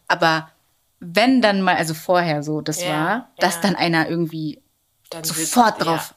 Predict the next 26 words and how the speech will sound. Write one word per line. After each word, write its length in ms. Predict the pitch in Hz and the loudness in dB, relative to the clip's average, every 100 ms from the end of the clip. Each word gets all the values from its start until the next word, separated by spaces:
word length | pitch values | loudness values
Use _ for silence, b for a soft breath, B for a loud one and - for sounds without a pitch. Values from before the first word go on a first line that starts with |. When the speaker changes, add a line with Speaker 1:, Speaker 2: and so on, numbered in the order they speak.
| _ - | _ 2
Speaker 1:
also 260 | 220 196 - | 2 2 0
Speaker 2:
Ja. 120 | - | 0
Speaker 1:
richtig 320 | 277 254 226 - | 0 2 0 2
dran 280 | 214 220 | 2 4
gehangen, 520 | 202 170 156 156 156 170 | 2 0 0 0 -2 -6
so, 160 | 165 | -8
ne? 160 | 170 214 | -4 -2
So 100 | 208 | -2
Speaker 2:
Mhm. 40 | |
Speaker 1:
dieses, 420 | 196 185 190 - - | -4 -6 -8 -10 -8
ich, 260 | 202 - _ - | -8 -8 _ -6
das 240 | 208 156 | -6 -4
Speaker 2:
Mhm. 80 | 196 | 0
Speaker 1:
brauche 260 | 208 214 | 0 0
ich 100 | 190 196 | -2 -6
jetzt 160 | - | -10
und 160 | - - | -8 -6
das 160 | - | 0
muss 240 | 233 214 - | 2 2 0
da 200 | 190 185 | 0 2
sein 200 | 185 180 | 0 0
Speaker 2:
Ja. 40 | |
Speaker 1:
und 140 | 180 - B B - | -2 -6 B B -4
so 120 | 214 | -2
dieses, 340 | 202 190 196 | -2 -4 0
ne? 180 | 226 269 | 2 2